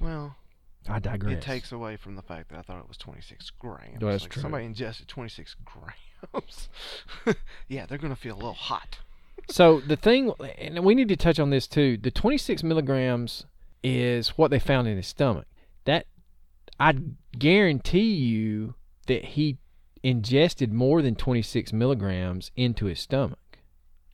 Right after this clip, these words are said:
Speaker 1: Yeah, some of it just got into his system.
Speaker 2: Right. And so let's chase that for a second. If you ingest it in the stomach, I could see him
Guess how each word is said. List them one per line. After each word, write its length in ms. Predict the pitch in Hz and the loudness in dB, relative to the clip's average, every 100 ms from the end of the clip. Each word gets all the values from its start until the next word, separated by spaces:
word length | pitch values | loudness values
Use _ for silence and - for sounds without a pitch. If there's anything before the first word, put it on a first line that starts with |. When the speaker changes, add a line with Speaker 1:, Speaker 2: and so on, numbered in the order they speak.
| - | -10
Speaker 1:
Yeah, 240 | 127 101 | -8 -10
some 240 | 95 117 113 | -10 -10 -10
of 160 | 101 | -12
it 100 | 87 | -16
just 220 | 62 90 | -14 -14
got 160 | - 76 | -12 -14
into 160 | - 76 | -14 -16
his 100 | - | -16
system. 440 | - 101 - - - | -16 -16 -18 -20 -8
Speaker 2:
Right. 240 | 110 104 - - - - - - - - - | -4 -2 -4 -14 -20 -20 -20 -20 -20 -14 -4
And 220 | 135 131 | -2 -2
so 640 | - 151 139 127 120 101 - - _ _ _ _ - - _ _ - - | 4 8 10 8 6 2 -6 -20 _ _ _ _ -20 -20 _ _ -20 0
let's 320 | 147 175 - | 4 4 2
chase 480 | - 165 160 147 - | -2 4 4 4 -2
that 340 | 135 151 185 - | 0 2 2 0
for 120 | 120 | 0
a 80 | 104 | 0
second. 460 | - 90 90 - - - | -2 -6 -6 -12 -14 -12
If 160 | - | -2
you 80 | 156 | 2
ingest 560 | 135 107 123 156 233 - | 2 2 6 6 4 0
it 100 | - | -2
in 120 | 127 | -2
the 80 | 110 | -4
stomach, 680 | - 156 151 101 85 - - _ _ - - - - - - - - _ _ - - - - _ _ - - | -2 2 2 2 -4 -12 -20 _ _ -20 -20 -20 -20 -20 -20 -20 -20 _ _ -20 -20 -20 -20 _ _ -20 -4
I 120 | 135 | -2
could 200 | - 127 | 0 -2
see 340 | - - 185 196 | 0 2 4 4
him 640 | 151 160 151 143 131 127 | 2 2 4 2 2 -2